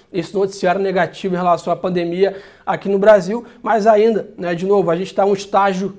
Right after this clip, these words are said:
atrás ali, um step behind, vamos dizer assim, do mercado global. Se lá fora tá no estágio três, a gente foi pro estágio um aqui, né? Estávamos no zero, fomos pro um, né, da vacinação.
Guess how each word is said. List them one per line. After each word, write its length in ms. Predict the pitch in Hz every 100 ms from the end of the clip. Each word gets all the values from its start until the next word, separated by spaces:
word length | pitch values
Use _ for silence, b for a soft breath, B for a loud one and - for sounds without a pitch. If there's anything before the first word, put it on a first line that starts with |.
| -
atrás 480 | 165 147 180 196 175
ali, 280 | 165 202
um 100 | 185
step 460 | 175 - 190 170 - -
behind, 520 | 175 147 165 196 170
vamos 240 | 160 175
dizer 120 | 165
assim, 340 | 170 156 185 180 B B
do 120 | 160 180
mercado 400 | 180 170 180 180
global. 440 | 214 190 196 214
Se 100 | 202
lá 140 | 185
fora 200 | 165 190
tá 100 | 180
no 80 | 180
estágio 340 | 175 - 175 180
três, 420 | 185 190 208 196
a 60 |
gente 140 | 165 190
foi 140 | 202
pro 100 | 190
estágio 420 | - 202 190 185
um 180 | 190 220
aqui, 280 | 165 - 180
né? 80 | 156
Estávamos 340 | 147 175 175
no 80 | 170
zero, 360 | 151 180 220 233 B B B
fomos 220 | 185 190
pro 180 | 196 214
um, 220 | 196 220 B B -
né, 180 | 175
da 80 | 180
vacinação. 760 | 175 180 180 190 190 190 220 233